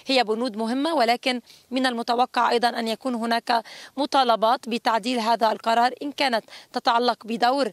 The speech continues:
ومهام، آه، اليونيفيل، تعزيز هذا، هذا الدور، <clears throat> إضافة إلى موضوع تعزيز وجود الجيش اللبناني.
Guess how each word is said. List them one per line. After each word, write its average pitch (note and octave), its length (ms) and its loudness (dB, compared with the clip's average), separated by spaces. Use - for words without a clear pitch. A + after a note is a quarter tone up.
ومهام، A#3 540 2
آه، A3 420 -2
اليونيفيل، A#3 520 -4
تعزيز A3+ 460 -2
هذا، A3 300 2
هذا A3 480 0
الدور، B3 360 -2
<clears throat> B3+ 220 4
إضافة C#4 400 0
إلى A#3+ 340 0
موضوع A3 360 -2
تعزيز A3+ 560 -2
وجود A3 400 -4
الجيش A#3+ 520 0
اللبناني. B3 800 -2